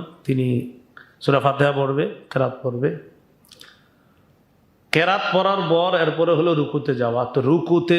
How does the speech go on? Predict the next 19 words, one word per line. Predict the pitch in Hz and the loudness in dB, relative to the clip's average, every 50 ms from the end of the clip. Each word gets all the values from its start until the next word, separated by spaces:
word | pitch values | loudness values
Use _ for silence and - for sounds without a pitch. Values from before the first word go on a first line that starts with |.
| 165 | 2
যাওয়ার | 147 135 131 123 120 123 131 127 120 | 2 0 0 0 0 0 0 0 0
আগে | 120 117 117 120 135 160 185 214 208 - - | -2 -2 -2 -2 -2 -2 -2 -2 -6 -2 -2
অতিরিক্ত | 165 151 - 160 143 143 - - - 180 170 | -2 0 0 -2 -2 -2 -6 -2 -2 -2 0
তিনটা | 175 147 135 123 117 127 | 0 0 -2 0 -2 -4
তাকবীর, | 117 120 117 107 110 110 107 98 - - - _ _ _ _ - - - - _ - - - _ _ _ | -2 -4 -6 -6 -6 -8 -8 -8 -10 -16 -20 _ _ _ _ -20 -20 -20 -20 _ -20 -20 -20 _ _ _
আল্লাহু | - 139 131 127 131 131 131 131 131 123 120 - 160 | -2 -2 0 2 0 0 0 0 -2 -4 -2 -2 -2
আকবার, | 143 143 - - 147 143 165 185 190 185 - - - | -2 -2 -4 -4 -2 0 0 0 0 -4 -8 -10 -6
হাত | - 139 139 - - | -4 -4 -2 -2 -4
ছেড়ে | - - 156 147 139 | -2 -2 0 0 2
দিবেন, | 120 120 113 113 98 95 92 - - _ _ _ _ _ _ _ _ _ _ _ _ _ _ - _ _ _ _ _ _ - | 0 0 -2 -4 -6 -8 -10 -14 -20 _ _ _ _ _ _ _ _ _ _ _ _ _ _ -20 _ _ _ _ _ _ 0
আল্লাহু | 139 143 135 131 131 135 143 147 147 147 143 139 120 - 156 | 0 0 2 2 2 2 2 2 -2 -2 -4 -4 -2 -2 -2
আকবার, | 143 139 - 151 143 143 170 190 196 - - - - _ - | -2 -2 -4 -4 -2 -2 -2 -2 -2 -6 -12 -18 -20 _ -4
আবার | 143 143 151 151 | 0 2 2 2
হাত | 127 120 127 120 - | 2 -2 -4 -4 -6
ছেড়ে | - 127 113 113 | -6 -6 -6 -4
দিবেন। | 107 110 107 104 104 107 - - _ _ _ _ _ _ _ _ _ - - - - - _ _ _ _ _ _ - | -6 -6 -8 -8 -10 -12 -14 -20 _ _ _ _ _ _ _ _ _ -20 -20 -20 -20 -20 _ _ _ _ _ _ 2
এবার | 180 208 240 240 | 2 2 2 2
আবার | 240 240 226 | 0 -2 0
প্রথম | 185 190 202 196 - 202 | 2 0 0 2 2 2